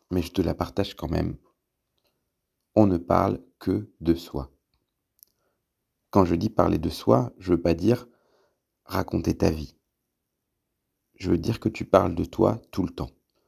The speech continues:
Quand tu inventes des histoires, quand tu médites de tes collègues, quand tu t'émerveilles devant le monde extérieur,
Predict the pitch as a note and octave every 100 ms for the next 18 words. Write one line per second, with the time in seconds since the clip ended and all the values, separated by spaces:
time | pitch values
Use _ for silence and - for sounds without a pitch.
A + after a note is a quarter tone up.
0 | _ _ _ _ _ _ _ - F2 -
1 | F2 F2 G#2 E2+ D#2 D#2 - E2+ G2 -
2 | _ _ _ _ _ - F#2 - E2+ F2
3 | E2 G2 F2 - - E2 F#2 A2 - _
4 | _ _ _ _ _ - F2+ - E2 G2+
5 | F2 F2 G#2+ A#2+ F2+ E2+ F2 E2+ E2+ E2+
6 | - F2 D#2+ E2 G#2+ -